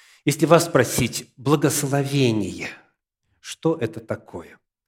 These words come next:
Как оно проявляется? В чем оно заключается?»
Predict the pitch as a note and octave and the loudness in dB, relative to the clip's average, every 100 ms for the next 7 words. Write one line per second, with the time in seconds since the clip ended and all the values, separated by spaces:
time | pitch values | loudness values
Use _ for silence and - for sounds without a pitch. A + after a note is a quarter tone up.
0 | _ - D3+ A#2+ A#2 A2+ G#2+ G#2 G2+ G#2 | _ -2 0 0 0 -2 -4 -4 -2 -2
1 | G2 F#2 F#2 - - - D3+ C#3+ B2+ A2+ | -2 -4 -10 -14 -14 -4 -2 -2 -2 -2
2 | A2 A2+ A2 - - - _ _ - A#2 | 0 0 0 -4 -18 -20 _ _ -12 -4
3 | A#2+ - B2 - - F2 - - - - | -4 -4 -12 -8 -8 -8 -12 -16 -18 -18